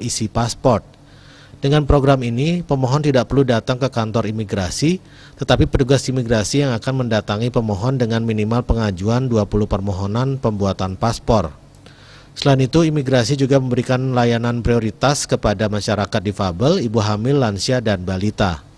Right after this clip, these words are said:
Nanang Mustafa menjelaskan, meskipun selama masa pandemi ini,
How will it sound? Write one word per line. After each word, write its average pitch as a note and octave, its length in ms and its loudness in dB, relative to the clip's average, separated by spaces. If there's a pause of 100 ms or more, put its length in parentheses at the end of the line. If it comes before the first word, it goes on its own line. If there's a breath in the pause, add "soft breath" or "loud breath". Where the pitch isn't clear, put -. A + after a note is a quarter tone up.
(1000 loud breath)
Nanang D3 240 4
Mustafa D3+ 420 4
menjelaskan, D3 600 2
meskipun C#3 480 -2
selama B2+ 320 0
masa B2 240 0
pandemi A2+ 480 0
ini, A#2 180 0